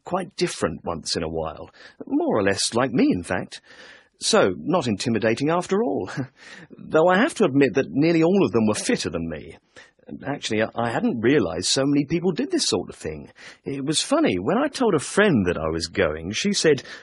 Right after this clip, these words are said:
"Oh, not another one. Everyone I know's going climbing this year.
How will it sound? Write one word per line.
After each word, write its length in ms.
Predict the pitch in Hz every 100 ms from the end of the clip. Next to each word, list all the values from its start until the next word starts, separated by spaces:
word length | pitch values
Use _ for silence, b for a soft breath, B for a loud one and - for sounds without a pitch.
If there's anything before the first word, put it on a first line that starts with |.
| -
"Oh, 200 | 131 90
not 280 | 95 185 85
another 300 | 90 101 85
one. 380 | 85 107 175 B B B
Everyone 360 | - 135 143 151
I 80 | 151
know's 420 | 165 208 202 104
going 300 | 101 87 85
climbing 340 | 104 92 87
this 240 | 90 120 -
year. 320 | 78 95 139